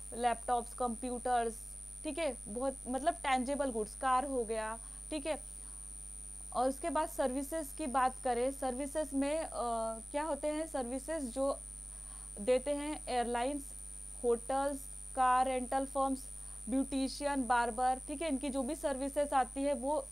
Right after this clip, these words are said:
include होती है। इसमें accountants भी आते हैं, bankers भी आते हैं, lawyer, engineer, doctor, इनके द्वारा दी गई services, तो services की भी marketing होती है। उसके बाद इवेंट्स,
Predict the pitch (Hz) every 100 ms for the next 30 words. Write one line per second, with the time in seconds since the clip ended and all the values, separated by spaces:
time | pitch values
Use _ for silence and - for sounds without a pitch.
0 | - - 247 240 269 269 254 269 269 269
1 | 262 262 262 262 247 240 262 254 240 269
2 | 254 247 254 254 240 226 220 226 247 247
3 | 240 254 233 254 254 240 220 226 247 254
4 | 240 226 226 233 247 233 214 214 247 247
5 | 240 254 240 233 233 226 214 247 262 214
6 | 190 202 220 196 - - - - 262 277
7 | 247 247 262 269 - 262 262 262 240 269
8 | 269 262 254 254 254 247 - - - 302
9 | - 269 277 277 - 254 240 233 208